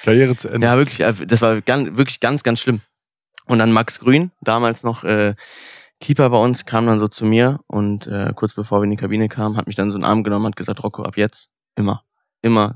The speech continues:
Speaker 2: so." Und da hab ich dann ein bisschen aufatmen können, hab gedacht, "Okay, gut, das war doch jemand, der sich auf meine Seite stellt oder mich verteidigen würde in der Kabine." Das hat mir ein bisschen Sicherheit gegeben und dann,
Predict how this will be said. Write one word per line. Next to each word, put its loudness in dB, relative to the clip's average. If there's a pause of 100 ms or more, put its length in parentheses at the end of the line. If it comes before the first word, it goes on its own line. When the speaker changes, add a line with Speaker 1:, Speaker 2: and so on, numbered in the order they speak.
Speaker 2:
so." -6
Und -6
da 2
hab 2
ich -6
dann -6
ein -8 (500)
bisschen 0
aufatmen 2
können, -2
hab -4
gedacht, -4
"Okay, -10
gut, 2
das -2
war -2 (160)
doch 0
jemand, 2
der 2
sich -4
auf -2
meine 2
Seite 0
stellt 0
oder 2
mich 0
verteidigen -2
würde 4 (360)
in -4
der 0
Kabine." 0 (340)
Das -10
hat 0
mir 4
ein 2
bisschen 0
Sicherheit 0
gegeben 0
und -2
dann, 0